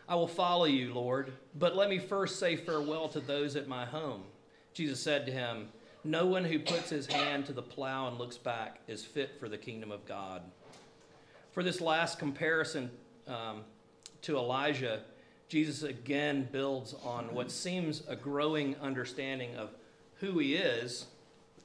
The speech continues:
and what is ahead that seems to be getting a little closer, but still falling short.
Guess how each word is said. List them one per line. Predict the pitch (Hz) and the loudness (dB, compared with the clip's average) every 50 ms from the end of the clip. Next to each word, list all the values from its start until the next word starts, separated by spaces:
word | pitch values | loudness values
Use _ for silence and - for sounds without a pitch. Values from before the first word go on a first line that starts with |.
| - - - - - - - | -20 -20 -20 -20 -20 -10 -4
and | 139 135 139 | -2 0 2
what | 156 160 156 | 2 2 2
is | 139 123 135 | 2 2 0
ahead | 131 123 160 156 147 139 - - | 0 0 2 4 4 4 2 0
that | 135 - | -4 -8
seems | - - 151 151 139 - | -4 -2 -2 -2 -2 -4
to | - 131 | -6 -6
be | 120 131 123 | -6 -6 -4
getting | 123 151 143 135 127 123 | -2 0 0 0 0 -2
a | 120 | -4
little | 127 143 165 160 135 | -4 -4 -6 -6 -8
closer, | - - - - 151 151 160 156 - - 123 107 104 110 120 - - - - - - - - - - - - - - - - - - - 131 | -8 -12 -10 -6 -4 -2 -2 -2 -4 -4 -6 -6 -6 -8 -10 -16 -20 -20 -20 -20 -20 -20 -20 -20 -20 -20 -20 -20 -20 -20 -20 -20 -20 -10 -8
but | 135 135 - | -6 -6 -6
still | - - - 156 151 151 | -8 -6 -2 -2 -2 -2
falling | 151 - 127 117 117 117 117 113 110 | -4 -4 -4 -4 -2 -2 -4 -6 -6
short. | 113 - - - 120 110 107 98 92 - - | -6 -6 -6 -6 -8 -8 -8 -8 -10 -12 -14